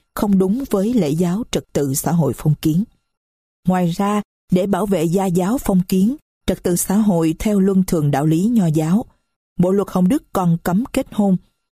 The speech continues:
Học trò không được lấy vợ góa của thầy dạy học, cấm anh lấy vợ góa của em, em lấy vợ góa của anh.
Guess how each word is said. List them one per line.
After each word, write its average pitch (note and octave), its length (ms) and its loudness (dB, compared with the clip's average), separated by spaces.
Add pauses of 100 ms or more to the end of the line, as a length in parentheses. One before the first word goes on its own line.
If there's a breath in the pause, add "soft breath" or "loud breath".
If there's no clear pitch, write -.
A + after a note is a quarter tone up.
(120)
Học - 220 -4
trò D#3+ 220 0
không F3+ 200 2
được D#3+ 200 0
lấy F3+ 200 2
vợ E3 240 0
góa E3+ 460 -2
của E3 200 0
thầy D3 220 -2
dạy C#3+ 200 0
học, D3 260 -4 (480)
cấm F3+ 300 0
anh F#3+ 280 2
lấy A3+ 240 0
vợ E3 260 -2
góa F3 360 -2
của D#3 260 -2
em, F#3 200 0 (420)
em G#3+ 220 2
lấy G#3+ 280 2
vợ D#3+ 280 -2
góa F3+ 360 -2
của - 220 -2
anh. F3 200 2